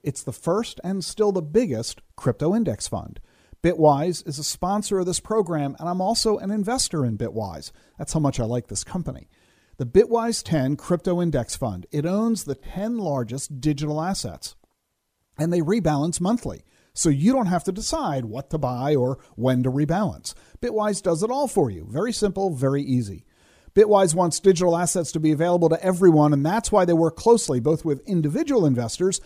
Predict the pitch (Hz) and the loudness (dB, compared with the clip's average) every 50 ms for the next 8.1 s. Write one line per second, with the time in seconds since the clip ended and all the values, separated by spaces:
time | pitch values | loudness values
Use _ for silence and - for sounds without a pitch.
0 | - _ _ _ _ _ - 220 220 185 185 190 214 247 285 311 285 220 - - | -16 _ _ _ _ _ -6 -4 -4 -2 -2 -2 -2 0 2 2 2 2 0 0
1 | - 185 160 160 165 - 233 220 208 185 156 156 135 131 123 127 160 160 151 - | 2 2 2 2 2 0 2 4 4 4 4 2 2 2 0 -2 -2 -4 -4 -6
2 | - 170 175 170 175 170 - - 202 190 - - 143 120 - - 156 160 - 196 | -4 -2 -2 0 0 -2 -2 -4 -4 -4 -2 -2 -4 -2 -4 -6 -6 -6 -6 -6
3 | - - - 110 104 - - 165 - - 233 226 - - 123 - - - _ _ | -6 -6 -6 -6 -6 -8 -10 -6 -4 -2 -2 -2 -2 -4 -6 -8 -8 -14 _ _
4 | _ _ _ _ _ - _ - - 269 - 247 233 220 190 - - - - 156 | _ _ _ _ _ -20 _ -2 -2 0 2 4 4 4 4 2 0 2 4 6
5 | 156 156 160 151 139 160 160 - 151 143 139 139 131 107 - 151 147 104 92 85 | 6 6 6 4 4 2 2 4 4 4 6 4 2 0 0 0 0 0 -4 -6
6 | - - 123 113 117 135 113 104 - - - 190 233 262 240 226 214 202 - - | -8 -8 -6 -6 -6 -8 -8 -8 -10 0 2 4 4 4 4 2 2 2 2 2
7 | 175 147 135 - 151 135 - - 175 170 170 170 - - 185 208 220 - - 208 | 0 0 2 0 0 0 0 0 0 0 0 -2 -2 -2 -2 -2 -2 0 0 0
8 | 180 170 | 0 0